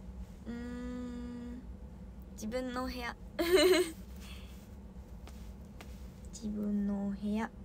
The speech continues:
マイルームって書いとこう。うん。マイルームが好きです。あの、皆さんは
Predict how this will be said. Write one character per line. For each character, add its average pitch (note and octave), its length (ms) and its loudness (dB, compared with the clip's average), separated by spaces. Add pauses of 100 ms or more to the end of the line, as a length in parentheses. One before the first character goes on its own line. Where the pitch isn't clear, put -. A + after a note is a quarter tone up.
(260)
マ B3+ 140 4
イ C4 120 4
ル A#3+ 180 2
ー G#3 40 6
ム F#3+ 120 2
っ - 20 -4
て F#3+ 200 -6
書 F#3+ 60 -2
い F3+ 80 -2
と F#3 140 -8
こ - 180 -8 (1700)
う。 D4 40 -4
う D4 100 0
ん。 C4+ 120 -4 (1900)
マ B3 80 -2
イ A#3+ 140 0
ル B3 120 4
ー A#3+ 60 2
ム G#3+ 140 4
が G3 60 2
好 G3 60 2 (120)
き G3+ 100 -2
で F#3+ 200 0
す。 - 180 -8 (2250)
あ G#3+ 60 0
の、 G3+ 240 2 (2500)
皆 C#4+ 160 6
さ D4 160 0
ん A3+ 100 4
は G#3+ 300 6